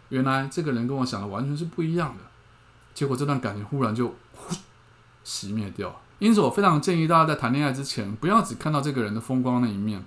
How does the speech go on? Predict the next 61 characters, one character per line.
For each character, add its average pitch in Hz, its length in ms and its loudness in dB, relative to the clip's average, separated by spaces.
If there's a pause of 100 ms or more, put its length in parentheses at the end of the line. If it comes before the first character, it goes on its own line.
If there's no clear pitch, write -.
(540)
男 135 140 2
生 196 140 2
看 202 180 2
女 107 120 0
生 143 160 0
也 104 100 0
是 123 160 -6
一 110 140 -2
样， 110 180 -2
不 135 80 -4
要 202 140 2
只 139 100 -6
看 175 160 -4
到 160 80 2
他 135 160 0
出 143 380 -6
外 113 280 -2 (120)
打 107 220 -8
扮、 117 300 2 (160)
穿 143 280 -2
高 139 180 2
跟 135 240 -4
鞋、 104 400 -8
呃， 110 100 -6
化 151 240 2
妆 147 220 2
化 147 140 2
得 120 80 0
非 143 120 -4
常 127 120 2
美 101 220 2
丽 120 180 2
的 104 100 -4
那 113 140 0
个 104 40 -4
模 98 240 -4
样， 104 220 -4 (140)
因 185 100 0
为 202 60 4
你 117 160 2
永 143 140 2
远 127 100 2
都 123 80 0
不 135 120 -6
知 131 140 -8
道 120 180 4
他 135 120 -2
们 127 120 2
在 127 140 0
家 120 220 0
里 107 80 -4
面 110 240 -2
会 120 160 -6
是 113 80 -8
什 - 180 -8
么 95 80 -8
样 110 220 -4
子 98 180 -14
的 95 300 -10
模 95 240 -6
样。 110 240 -2